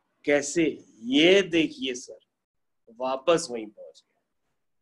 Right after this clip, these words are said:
यानी कि इसको कहते हैं road मैप। और अचानक अगर हम इसकी एनएएनएच टू से reaction करा दें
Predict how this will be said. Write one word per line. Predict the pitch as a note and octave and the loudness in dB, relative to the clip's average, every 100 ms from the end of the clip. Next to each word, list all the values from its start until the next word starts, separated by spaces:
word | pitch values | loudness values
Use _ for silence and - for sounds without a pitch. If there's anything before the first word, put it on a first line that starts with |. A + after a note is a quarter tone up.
| _ - | _ -8
यानी | C3+ D3+ D#3 D3+ | -2 2 2 0
कि | - - A#2+ G3+ - | -4 -14 -16 -16 -12
इसको | D3 - F3+ | -12 0 0
कहते | - A#2 - A#2 | 0 -6 -6 -10
हैं | E3+ G#3+ _ _ _ _ _ A#2+ | -10 -12 _ _ _ _ _ -14
road | C3+ E3+ B3+ A#3+ | 0 4 6 4
मैप। | D3 G#2+ _ _ _ _ _ _ _ _ _ - _ _ _ | 0 -10 _ _ _ _ _ _ _ _ _ -20 _ _ _
और | - C3+ | -8 -6
अचानक | C3+ C3+ D#3+ F#3+ G3+ F#3 - _ _ _ _ _ - | -4 -4 -2 0 -2 -4 -16 _ _ _ _ _ -16
अगर | C#3 E3 | -8 -6
हम | D#3+ E3 | -6 -8
इसकी | - F3+ E3+ - | -10 -14 -18 -10
एनएएनएच | D3+ D3+ F#3 G3+ G3+ G3 | -6 -2 -2 -2 -6 -6
टू | G#3+ | -10
से | G3+ G#3 | -4 -2
reaction | F#3 E3+ - E3 C#3 | -2 -4 -6 -10 -10
करा | A#2+ - | -12 -14
दें | _ | _